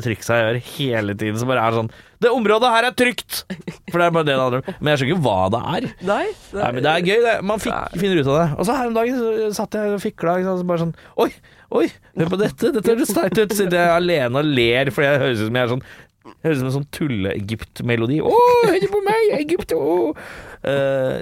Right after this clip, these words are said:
Speaker 1: nei, jeg synes det er gøy å bare fikle.
Speaker 2: Ja, ja,
Speaker 1: Det
Speaker 2: men
Speaker 1: er gøy,
Speaker 2: akkurat
Speaker 1: og
Speaker 2: det.
Speaker 1: fiklinga er gøy, og
Speaker 2: Ja, det er det.
Speaker 1: snuble over, og,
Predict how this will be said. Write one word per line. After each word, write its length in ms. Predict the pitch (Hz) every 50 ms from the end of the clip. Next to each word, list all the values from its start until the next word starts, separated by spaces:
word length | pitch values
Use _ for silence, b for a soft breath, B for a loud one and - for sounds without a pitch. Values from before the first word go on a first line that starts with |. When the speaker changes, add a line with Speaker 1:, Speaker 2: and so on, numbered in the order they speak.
| - -
Speaker 1:
nei, 100 | 175 214 233
jeg 120 | 233 214
synes 80 | 208 202
det 100 | 220 208
er 80 | 170
gøy 80 | 160 156 170
å 20 |
bare 140 | 185 - -
fikle. 560 | - - 180 - _ _ - - 101 98 120 - - - -
Speaker 2:
Ja, 160 | 208 262 370 415 - - - -
ja, 80 | -
Speaker 1:
Det 80 | 139 151
Speaker 2:
men 0 |
Speaker 1:
er 80 | 160
gøy, 80 | 170 185
Speaker 2:
akkurat 240 | 190 165 151 147 160
Speaker 1:
og 80 | 180
Speaker 2:
det. 80 | 262 262
Speaker 1:
fiklinga 460 | 175 - - - 104 101 98 107 135 151 156 156 151
er 100 | 151 151 143
gøy, 80 | 143 156
og 180 | 160 - - -
Speaker 2:
Ja, 80 | - 208
det 80 | 285 359
er 100 | 370 185 196
det. 80 | 196
Speaker 1:
snuble 400 | 151 123 110 101 104 104 110 113 117 117
over, 360 | 120 123 123 135 143 143 143 139
og, 360 | 139 139 135 135 139 - B